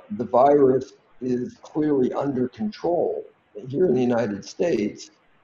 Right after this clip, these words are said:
the virus is still out of control, and, and so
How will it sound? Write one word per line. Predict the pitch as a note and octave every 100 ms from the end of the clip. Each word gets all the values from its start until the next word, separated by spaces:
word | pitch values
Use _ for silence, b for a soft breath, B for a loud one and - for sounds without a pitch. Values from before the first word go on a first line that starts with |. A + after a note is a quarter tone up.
| _ _ _ _ G#2
the | A2+
virus | A#2+ F#3+ F#3+ A#2+ A#2
is | G#2+
still | - D3+
out | - A#2+
of | G#2
control, | - G2+ - D#3+ D3 G2 G2+ - F2
and, | G#2+ G#2+
and | G#2 G#2+ G#2 G2+ _ _
so | - A#2 A2+ A#2 A#2